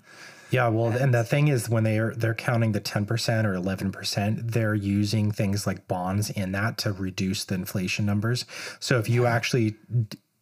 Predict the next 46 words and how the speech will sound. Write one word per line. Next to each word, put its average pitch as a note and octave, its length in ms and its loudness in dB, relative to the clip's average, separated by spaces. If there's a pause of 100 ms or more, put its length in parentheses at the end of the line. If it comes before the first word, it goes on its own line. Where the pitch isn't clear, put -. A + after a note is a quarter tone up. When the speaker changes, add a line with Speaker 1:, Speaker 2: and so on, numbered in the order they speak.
Speaker 1:
exclude B2+ 680 0
stuff - 380 0
that A2 120 0
are, G#2 120 0
like, F#2+ 260 -4
bonds G2+ 380 0
that G2+ 100 -2
are F#2 100 -2
more G2 240 0
stable, F#2+ 680 -2 (680)
what, A#2 260 0 (120)
what B2 220 0
you're G#2+ 200 2
really A#2+ 300 2
looking C3 340 2
at B2+ 220 0
is G2 240 -2
an G2 160 0
inflation F#2+ 580 0
around F2+ 280 -2
twenty-three F#2 560 -2
to F2+ 100 -6
twenty-five F2+ 480 -6
percent - 320 -6
right E2+ 140 -8
now. F2+ 180 -4
And A2+ 180 2
on A#2+ 120 4
Speaker 2:
It's A2+ 80 2
Speaker 1:
average, A2+ 540 0
Speaker 2:
ridiculous. - 220 -6
Speaker 1:
I A2+ 60 0
think A2+ 380 -2
the, G2+ 500 0
they A2 80 0
just G#2 220 -2
came G#2+ 320 0
out G2+ 180 0
with G2+ 180 -4
a G2+ 60 -4
stat, F#2+ 560 -2
and B2 100 2
this B2 160 0
is A2+ 120 2
Biden's G2 720 0
administration G2 800 -2